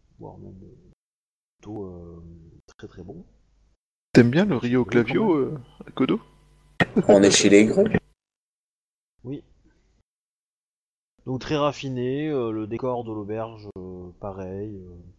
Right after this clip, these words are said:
Speaker 1: très Rokugani. Donc pour le coup, pour vous deux, vous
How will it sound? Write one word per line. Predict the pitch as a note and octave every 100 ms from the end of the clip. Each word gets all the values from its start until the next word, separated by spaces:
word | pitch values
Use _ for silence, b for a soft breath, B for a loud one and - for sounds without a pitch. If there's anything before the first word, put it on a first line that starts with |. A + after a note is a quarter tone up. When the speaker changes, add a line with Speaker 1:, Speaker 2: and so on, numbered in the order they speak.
| _ _ _ _ _ _ _
Speaker 1:
très | - C3
Rokugani. | A#2+ A2 A2+ A2 G#2+ G#2+ B2+ D#3+ _ _ _ _ _ _ _ _ _ _ _ G#2
Donc | G#2
pour | A2+
le | A2+
coup, | G2+
pour | B2+ A2
vous | G2+
deux, | G#2 B2
vous | A#2